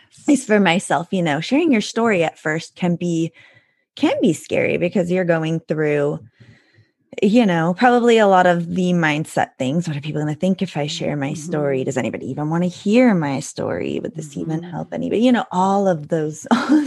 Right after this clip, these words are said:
Speaker 1: that stuff that flies through our head. So I really love that
Speaker 2: Yeah.
Speaker 1: you, it's just a, a little process. You don't have to <laughs> jump in all at once, but you just start by opening one shutter.
Speaker 2: Yeah.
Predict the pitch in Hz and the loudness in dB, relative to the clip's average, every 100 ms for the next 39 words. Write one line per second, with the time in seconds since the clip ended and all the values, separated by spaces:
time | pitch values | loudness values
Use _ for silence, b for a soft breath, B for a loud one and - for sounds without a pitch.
0 | 247 302 - - - 196 - 175 - 151 | 2 0 -2 -4 0 0 0 -4 -2 -4
1 | 170 - 160 147 - - - - - 143 | -4 -6 -4 -4 -8 -10 -10 -12 -12 -4
2 | 131 - B B B B - 196 196 196 | -4 -4 B B B B 2 4 4 4
3 | 185 165 156 156 - 139 170 175 180 160 | 4 4 4 -2 -2 -6 -4 -2 0 -2
4 | 151 _ _ _ _ - 180 - - 220 | -6 _ _ _ _ -14 -10 -10 -4 -2
5 | 202 - 196 208 208 - 180 170 - - | 0 0 0 2 0 0 -2 -2 -4 -8
6 | - 180 180 180 180 175 208 170 233 208 | -4 -2 -2 -2 -4 -2 -4 0 4 4
7 | - 208 190 - 165 185 - 147 - - | 4 0 0 -2 -2 -2 -2 -4 -4 -10
8 | - 202 180 175 - - 143 - - - | -10 -6 -6 -6 -10 -2 -2 -2 -6 -6
9 | 180 _ - 175 180 170 160 151 170 - | -8 _ -12 -4 -2 -2 -4 -4 -6 -6
10 | - - 180 _ B B | -6 -6 -10 _ B B